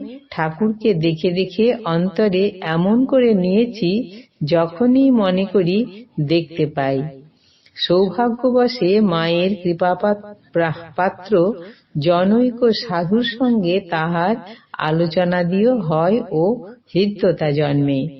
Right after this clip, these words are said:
সাধুদের সঙ্গে সে একদিন গোপনে গিয়ে মাকে দর্শন ও প্রণাম করিলে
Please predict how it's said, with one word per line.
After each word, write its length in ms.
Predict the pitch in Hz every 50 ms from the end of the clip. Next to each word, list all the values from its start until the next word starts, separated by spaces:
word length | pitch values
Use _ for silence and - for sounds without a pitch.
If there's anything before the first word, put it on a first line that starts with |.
| 135 - _ _ _ _ _ _ _ - - - _ _ _
সাধুদের 640 | - - - 175 180 185 185 220 233 233 262 269 254
সঙ্গে 640 | - 269 269 262 262 262 254 214 185 185 196 220 226
সে 420 | - - - 185 180 180 180 185 -
একদিন 640 | 156 165 170 175 170 190 196 214 202 196 208 240 233
গোপনে 600 | 180 156 160 165 165 - 208 214 214 196 180 185 185
গিয়ে 640 | 170 165 165 170 170 165 180 214 247 170 180 214 - - - _ -
মাকে 520 | 156 156 160 160 170 175 160 - 226 226 233
দর্শন 640 | 202 - 165 160 156 156 160 - - 202 214 254 269 - 214 254 -
ও 200 | - 165 160 151 147 160
প্রণাম 400 | 165 160 160 175 196 233 262 277
করিলে 800 | 285 - 247 214 180 170 156 156 160 185 240 160 160 185 240